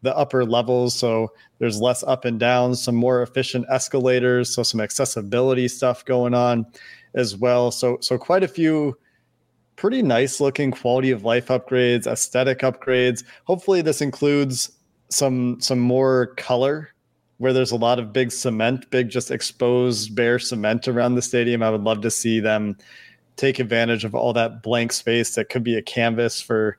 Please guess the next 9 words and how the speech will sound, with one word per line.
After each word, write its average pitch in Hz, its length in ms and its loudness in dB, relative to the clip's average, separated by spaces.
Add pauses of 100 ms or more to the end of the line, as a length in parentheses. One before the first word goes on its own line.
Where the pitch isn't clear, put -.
(340)
various 123 580 2
displays 117 680 0
that 123 100 -2
you 123 80 -2
see 117 480 0 (380)
at 123 100 2
other 123 200 2
stadiums 113 540 -2
around, 110 380 0